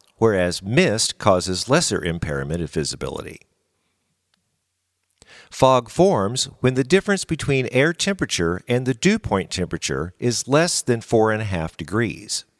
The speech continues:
Fog normally occurs at a relative humidity near one hundred percent. This occurs from either added moisture in the air or falling ambient temperatures.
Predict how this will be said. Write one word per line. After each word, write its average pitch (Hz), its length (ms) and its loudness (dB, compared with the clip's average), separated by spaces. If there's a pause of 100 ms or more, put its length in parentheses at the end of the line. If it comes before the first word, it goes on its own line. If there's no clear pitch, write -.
(1900)
Fog 156 380 4
normally 170 500 4
occurs 85 680 0 (420)
at 135 160 6
a 127 40 2
relative 147 500 2
humidity 127 540 2
near 139 320 2
one 110 260 4
hundred 95 360 0
percent. - 640 -2 (1160)
This 185 200 4
occurs 104 400 2
from 101 220 0
either 95 340 0
added 98 380 2
moisture 98 440 0
in 113 140 0
the 147 160 -2
air 85 460 -2 (640)
or 113 180 4
falling 135 600 2
ambient 107 560 0
temperatures. - 760 -6